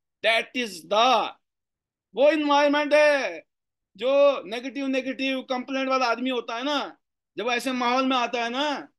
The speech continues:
उसको सिखाना नहीं पड़ता, समझाना नहीं पड़ता है, उसके गाल में ऐसा चांटा पड़ता है,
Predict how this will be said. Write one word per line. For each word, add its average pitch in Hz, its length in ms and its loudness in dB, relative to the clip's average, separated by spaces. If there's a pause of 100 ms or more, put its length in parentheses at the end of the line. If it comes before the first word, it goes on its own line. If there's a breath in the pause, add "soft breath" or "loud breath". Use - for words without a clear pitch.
(140)
उसको 190 200 -10
सिखाना 208 360 -4
नहीं 269 120 -2
पड़ता, 254 260 0
समझाना 220 320 -6
नहीं 277 100 -4
पड़ता 277 240 0
है, 269 340 -4 (360)
उसके - 220 -6
गाल 196 320 0
में 226 100 -2
ऐसा 214 200 -2
चांटा 214 360 -2
पड़ता 208 380 -2
है, 262 360 0